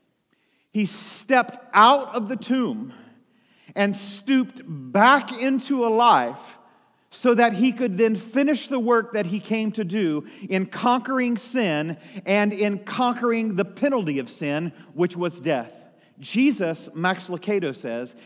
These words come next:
is a God that is willing to stoop for you.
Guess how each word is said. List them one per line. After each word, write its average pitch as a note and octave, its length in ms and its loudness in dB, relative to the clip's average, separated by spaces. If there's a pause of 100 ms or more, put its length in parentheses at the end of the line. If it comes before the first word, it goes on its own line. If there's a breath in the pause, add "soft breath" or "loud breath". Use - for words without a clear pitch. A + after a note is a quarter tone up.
(120 loud breath)
is F3+ 220 0
a F3+ 40 -2
God G#3 600 4 (180 loud breath)
that G3 300 2
is F3+ 180 -2
willing G3+ 480 -2 (140 loud breath)
to G3 160 -2
stoop - 800 0 (300)
for D3 140 -4
you. B2+ 360 -4